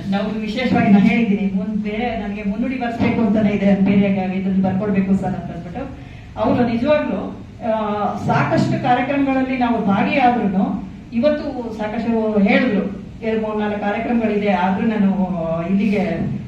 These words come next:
ಬರ್ತಾ ಇದ್ದೀನಿ, ಹಾಗೆ ಬರ್ತಿದ್ದೀನಿ ಅಂತ ಅಂದ್ಬಿಟ್ಟು. ಮೊದಲನೇ ಸರಿಗೆ ಅವ್ರು "ನಾನು ಬರಲ್ಲ, ಬರ್ತೀನಿ" ಅಂತಾನೆ ಹೇಳಿದ್ರು.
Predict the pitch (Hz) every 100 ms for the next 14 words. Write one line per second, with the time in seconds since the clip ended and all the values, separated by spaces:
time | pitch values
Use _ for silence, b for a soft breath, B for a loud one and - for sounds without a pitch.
0 | - 214 208 233 226 196 185 190 190 185
1 | 190 180 175 180 208 190 180 165 165 170
2 | - - - 196 185 190 202 302 302 285
3 | 277 277 247 220 190 202 233 202 202 208
4 | - 247 247 240 240 190 165 156 -